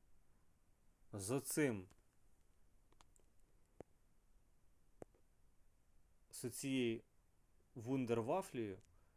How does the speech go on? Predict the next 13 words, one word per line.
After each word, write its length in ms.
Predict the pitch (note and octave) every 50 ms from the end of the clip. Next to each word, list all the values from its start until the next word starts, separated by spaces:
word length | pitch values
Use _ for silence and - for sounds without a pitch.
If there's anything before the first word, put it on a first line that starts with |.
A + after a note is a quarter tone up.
| - - - - - - - - - - -
і 160 | - D3+ D#3+
отаким 580 | D#3+ - D3 C3+ - C3 A#2 - - D3 C#3+ C3
статором. 640 | - - - A2+ G2+ F#2+ - - G#2 G#2 G#2 G#2 G#2+ - - - - - - - - - - - - - - - - - - - - - - - - - -
Світло 540 | - - - - C3+ F3 G#3+ A3 A3+ G3 D#3
кращого 640 | - - C3+ C3+ C3 B2+ A#2+ - - - A#2 A2+
в 160 | A#2+ - - - - -
природі 540 | - C3 C#3 D3+ F3+ G3 F3+ D3 B2+ B2
я 180 | A#2+ C#3+ C#3+ C3+
не 220 | B2 B2 C#3+ D#3
бачив 520 | D#3 C3+ A#2+ B2+ A2+ G#2 G2+ - - - G2+
ні 140 | G#2+ A#2+ C#3+
в 100 | C#3 -
кого. 480 | - - C#3 A#2+ G#2 F#2 E2+ F#2 G2